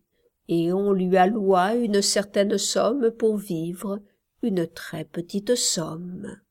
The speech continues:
Peu à peu de vieilles connaissances le revirent, mais ce n'était que tout récemment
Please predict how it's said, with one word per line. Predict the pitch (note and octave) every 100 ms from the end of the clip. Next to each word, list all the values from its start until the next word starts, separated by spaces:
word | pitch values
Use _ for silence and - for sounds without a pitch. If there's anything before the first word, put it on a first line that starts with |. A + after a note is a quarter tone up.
| _ _ _ _ _ _ _ _ _ _ _
Peu | - C4+
à | C4
peu | - - C#4
de | G3+
vieilles | G#3 F#3 G3 G3+ G3 G3
connaissances | G3+ F#3+ F#3+ - F#3+ F3+ - -
le | F#3+ F#3+
revirent, | G3+ F#3 F#3 D#3+ - - - F3+ - _ _ _ _ -
mais | E3+ E3 E3+
ce | F3 - F3+
n'était | F3 F3 F#3 F3+
que | F#3
tout | F3 - F3+
récemment | F3+ G3 - G3+ G3 F#3 F#3+